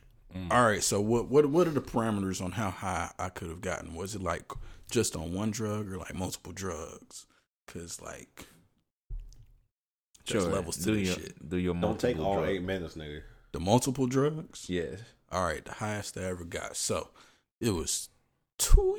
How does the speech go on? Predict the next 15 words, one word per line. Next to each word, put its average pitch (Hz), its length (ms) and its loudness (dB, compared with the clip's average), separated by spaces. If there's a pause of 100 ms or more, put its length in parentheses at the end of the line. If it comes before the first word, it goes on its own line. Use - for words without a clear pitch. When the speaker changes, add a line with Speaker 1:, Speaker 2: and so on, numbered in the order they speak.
(160)
Speaker 2:
years 311 300 2
ago. - 360 -6 (1040)
I - 80 -8
was 85 100 -6
smoking - 380 -6
some - 300 -14
weed, 107 840 0
drinking - 380 -10
some - 200 -10 (180)
Henny 98 360 -4
and - 140 -20
Fireball 101 800 -4
and 80 120 -10
some 98 280 -14
beers. 104 560 -6